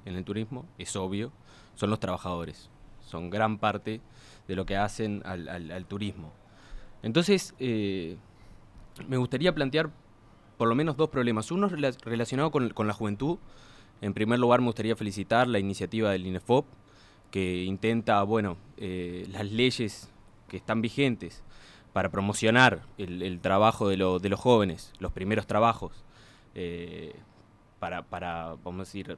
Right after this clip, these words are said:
trabajos que no son, eh, de la temporada estival, hacerlos, eh, acorde a la temporada estival. O sea, adecuar la normativa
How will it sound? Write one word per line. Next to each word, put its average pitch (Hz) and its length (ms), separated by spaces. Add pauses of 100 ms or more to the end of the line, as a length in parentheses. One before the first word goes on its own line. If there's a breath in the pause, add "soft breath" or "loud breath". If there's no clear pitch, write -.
trabajos 104 380
que 104 100
no 113 140
son, 110 360 (220)
eh, 87 460 (520)
de 92 80
la 90 80
temporada 98 320
estival, 139 420 (540 soft breath)
hacerlos, 127 680 (380)
eh, 92 400
acorde 131 560
a - 20
la 110 80
temporada 101 320
estival. 92 240
O 90 60
sea, 120 280 (400 loud breath)
adecuar 131 540
la 117 140
normativa 175 640